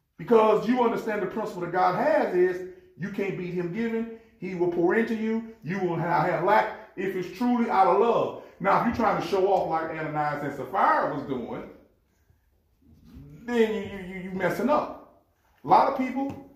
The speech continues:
you know, and I would hate to see this in the church, but I, I know there's a few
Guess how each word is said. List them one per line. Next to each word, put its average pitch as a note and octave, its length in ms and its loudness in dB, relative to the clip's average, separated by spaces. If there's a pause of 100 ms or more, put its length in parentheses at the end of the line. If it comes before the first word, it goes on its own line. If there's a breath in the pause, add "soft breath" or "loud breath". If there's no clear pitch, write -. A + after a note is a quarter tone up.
(120)
you A3 80 -6
know, A3+ 80 2
and G3+ 320 0
I F#3+ 140 4
would F3 100 -2
hate G3+ 160 -4
to F3+ 60 -6
see - 140 -10
this F3+ 140 -10
in E3+ 60 -10
the D3+ 80 -8
church, F#3 280 -4
but F3 80 -2
I, - 180 0 (200)
I F3+ 160 2
know G3 100 2
there's E3 160 0
a C3+ 200 -6
few G#3 300 -8